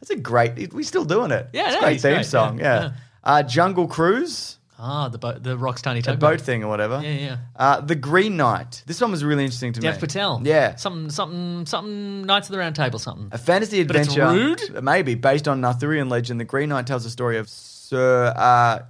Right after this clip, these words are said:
Speaker 1: Gawain, Dev
Speaker 2: Mm-hmm.
Speaker 1: Patel, King Arthur's headstrong nephew, who embarks on a quest to confront the Green Knight,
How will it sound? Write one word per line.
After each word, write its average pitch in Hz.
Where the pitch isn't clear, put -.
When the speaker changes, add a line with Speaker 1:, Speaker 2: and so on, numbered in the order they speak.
Speaker 1:
Gawain, 120
Dev -
Speaker 2:
Mm-hmm. 147
Speaker 1:
Patel, 110
King 147
Arthur's 123
headstrong 123
nephew, 117
who 127
embarks 131
on 127
a 113
quest 123
to 123
confront 123
the 120
Green 131
Knight, 117